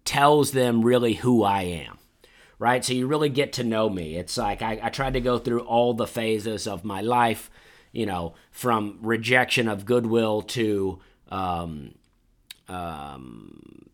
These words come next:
to my hotel experiences. That would be my, you know, my on the road time. Uh, also, um,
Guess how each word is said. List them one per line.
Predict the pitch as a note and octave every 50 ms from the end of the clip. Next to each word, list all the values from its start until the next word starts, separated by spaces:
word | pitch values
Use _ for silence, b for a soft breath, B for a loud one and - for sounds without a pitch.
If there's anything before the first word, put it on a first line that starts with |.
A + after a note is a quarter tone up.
| -
to | - - C3 B2 A#2 A2+ A2+ A2+
my | A#2+ A#2 A#2 A2
hotel | A2 B2 B2 B2 A#2+ - C3+ B2+ B2 B2
experiences. | A#2+ - - - B2+ B2 A#2+ A#2+ A#2 A#2 A#2 - B2 A#2+ A2
That | B2+ B2 B2
would | A#2 A#2
be | A#2 A#2+ A#2+
my, | A2+ A2+ A2 G#2 G2 G2 F#2 -
you | B2 A#2
know, | G2+
my | G2 G2+ G2+ G#2 - -
on | B2+ B2+ B2 A#2+ A#2 A#2
the | A2 G#2+
road | G#2+ A#2 B2 C3 B2+ B2 A2+ -
time. | - - B2 B2 B2 B2 A#2+ A#2+ B2 A2+ A#2 B B B B B B B B B B B
Uh, | - G#2+ G#2 G#2 G#2 G#2 G#2 -
also, | - A#2+ B2 B2+ B2 - - C3 B2 A#2+ A#2 A2+ A2+ A2 G#2+ G#2+
um, | G2 G2+ G2 F#2+ F#2 F2+ E2+